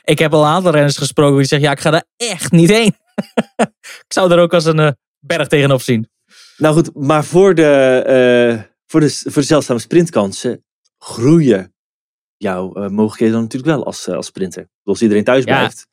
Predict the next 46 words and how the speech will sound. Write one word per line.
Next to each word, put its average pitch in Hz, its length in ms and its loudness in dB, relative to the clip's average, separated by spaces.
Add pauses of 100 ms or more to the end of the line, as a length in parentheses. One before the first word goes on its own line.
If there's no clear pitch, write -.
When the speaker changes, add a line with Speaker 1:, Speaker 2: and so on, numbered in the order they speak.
Speaker 2:
dan - 260 -8
moet 131 100 2
je 131 60 0
wel 131 80 4
Speaker 1:
klopt, 135 160 4
Speaker 2:
over 120 100 2
heel 143 80 4
Speaker 1:
maar 131 40 4
Speaker 2:
wat 135 100 2
Speaker 1:
als 147 80 2
je 165 40 2
Speaker 2:
bergen 156 160 -2
heen 120 140 2
hijsen. 110 420 -2
Speaker 1:
Ik 139 100 -4
zou 156 140 0
net 151 100 -2
zeggen, 165 220 0
als 143 140 0
je 147 80 -4
eerst 156 200 2
over 135 200 2
vierhonderdachtendertig 143 920 2
Speaker 2:
Ja. 110 60 -2
Speaker 1:
bergen 160 280 0
heen 127 180 2
moet 127 240 0 (140)
voor 139 200 0
dat 131 100 4
sprintkansje. 147 800 0 (640)
Speaker 2:
Ja. - 220 -8 (400)
Ehm, 143 480 0 (200)
maar 143 260 0
wel 202 140 2
Melier 185 340 4
die 170 120 0
dus 165 140 2
eigenlijk 147 320 -2
net 160 80 2
als 147 120 -2
afgelopen - 400 -4
jaar 156 320 -2
kennis 190 280 -2
maakte 165 360 -2
met 151 220 -4
die, 151 240 2